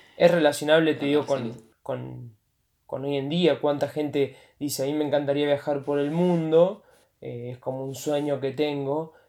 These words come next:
Speaker 1: pero no lo quiero hacer porque me gusta tener la seguridad de tener un trabajo fijo". Eh, es un, es un balance de, eh, tal vez no se relaciona con esto específico del trigo, pero sí,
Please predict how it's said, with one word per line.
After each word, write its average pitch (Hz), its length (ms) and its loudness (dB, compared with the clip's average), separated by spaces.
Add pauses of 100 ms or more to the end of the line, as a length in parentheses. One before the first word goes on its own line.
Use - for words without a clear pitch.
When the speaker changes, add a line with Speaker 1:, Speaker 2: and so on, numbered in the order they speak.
(160)
Speaker 1:
pero 131 280 -4
no 143 140 -4
lo 147 200 0
quiero 147 160 0
hacer 151 380 0
porque 131 400 -6
me 127 320 -10
gusta 135 320 -6
tener 139 220 -4
la 139 100 -4
seguridad 135 360 -4
de 139 100 2
tener 131 260 -6
un 131 140 -10
trabajo 127 420 -4
fijo". 135 420 -8 (840)
Eh, 123 260 -16 (200)
es 127 180 -12
un, 131 320 -10
es 139 180 -8
un 127 440 -10
balance 131 580 -4
de, 127 320 -12 (440)
eh, 123 320 -20 (320)
tal 139 160 -6
vez 151 140 0
no 151 120 0
se 139 100 -8
relaciona 135 400 -4
con 131 120 -8
esto 135 380 -10 (260)
específico 139 580 -8
del 135 120 -4
trigo, 139 320 -4
pero 127 220 -8
sí, 135 320 -10